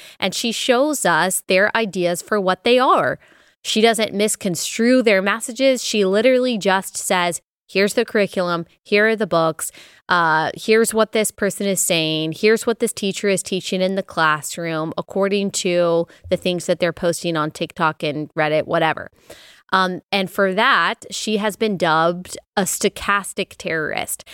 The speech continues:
And the media has tried for a very long time to link her to bomb threats and threats of violence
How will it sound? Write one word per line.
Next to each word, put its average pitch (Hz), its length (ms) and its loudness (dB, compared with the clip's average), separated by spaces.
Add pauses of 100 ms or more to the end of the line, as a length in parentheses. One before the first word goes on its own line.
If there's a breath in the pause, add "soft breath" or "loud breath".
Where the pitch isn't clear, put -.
(120)
And 180 160 -2
the 175 40 -2
media 202 420 2
has 190 160 -4
tried 190 300 0
for 175 180 0
a 170 60 0
very 190 400 2
long 226 240 2
time 180 520 -2 (500 loud breath)
to 185 540 2
link 208 400 0
her 170 380 2 (420 loud breath)
to 190 640 2
bomb 202 320 4
threats 196 600 -2
and 175 160 -10
threats 190 260 0
of 180 140 -4
violence 185 640 -2